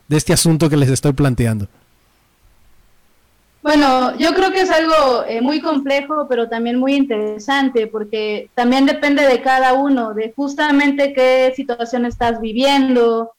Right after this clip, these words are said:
Speaker 2: eh, cómo te sientes, cómo te encuentras, y yo creo que eso también da sentido a cómo percibimos las cosas. En el caso justo de estos recetarios sonoros, pues fue, fue algo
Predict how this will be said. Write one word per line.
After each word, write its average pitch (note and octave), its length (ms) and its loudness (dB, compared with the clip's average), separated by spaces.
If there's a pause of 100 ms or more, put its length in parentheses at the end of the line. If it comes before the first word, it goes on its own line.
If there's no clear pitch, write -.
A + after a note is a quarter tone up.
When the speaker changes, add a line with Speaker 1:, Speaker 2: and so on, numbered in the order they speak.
(220)
Speaker 2:
eh, A3 160 -6
cómo C#4 320 0
te A#3 100 0
sientes, B3+ 680 -4
cómo B3+ 300 -2
te A#3+ 80 -4
encuentras, A3 640 -2
y A3 100 -10
yo A#3 140 2
creo C4 240 -2
que C4 120 0
eso C#4 200 -4
también A#3+ 320 -2
da B3+ 120 0
sentido C4 840 -2 (180)
a A3 160 -6
cómo B3+ 320 0
percibimos B3 640 -4
las G#3+ 240 -6
cosas. B3+ 640 -2 (560)
En A#3 260 2
el A#3+ 120 0
caso C#4 360 0
justo D4 360 -4
de C4 140 0
estos C4 260 -2
recetarios B3 880 -4 (400)
sonoros, C#4+ 800 -2
pues A#3 260 -4
fue, C4+ 840 0 (140)
fue D4 100 -2
algo D4+ 500 0